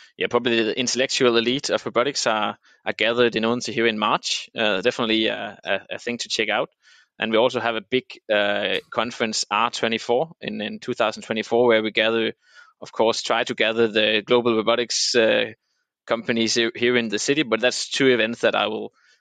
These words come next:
I will highlight a bit. And of course, there are uh, possibilities to reach out to, of course, the cluster, uh,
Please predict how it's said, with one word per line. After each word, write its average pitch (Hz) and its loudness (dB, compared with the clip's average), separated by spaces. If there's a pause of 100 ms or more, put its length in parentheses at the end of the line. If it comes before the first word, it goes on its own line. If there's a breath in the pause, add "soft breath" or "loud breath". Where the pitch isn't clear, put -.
(120 soft breath)
I 120 4
will 110 2
highlight 117 -2
a 147 -4
bit. 147 -4 (180)
And 107 -4
of 101 -6
course, 127 2
there 120 4
are 107 0 (640 loud breath)
uh, 123 4
possibilities 170 0
to 131 0
reach 131 0
out 131 0 (220)
to, 123 2
of 107 -2
course, 127 2
the 123 -4
cluster, 165 -2
uh, 113 -4